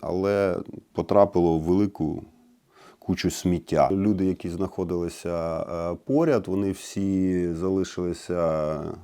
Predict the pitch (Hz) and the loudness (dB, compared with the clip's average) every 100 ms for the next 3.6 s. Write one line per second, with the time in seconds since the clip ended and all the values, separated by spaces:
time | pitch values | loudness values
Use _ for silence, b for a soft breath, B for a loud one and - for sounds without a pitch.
0 | - - - 85 87 90 87 95 143 175 | -20 -20 -12 -6 -2 -2 -2 0 2 2
1 | 135 - 101 98 110 104 90 95 95 92 | 0 0 -2 2 4 4 2 2 4 4
2 | 90 90 90 101 98 107 107 117 101 87 | 4 2 2 0 -2 -2 2 4 4 2
3 | - 92 87 87 82 | 0 0 2 2 0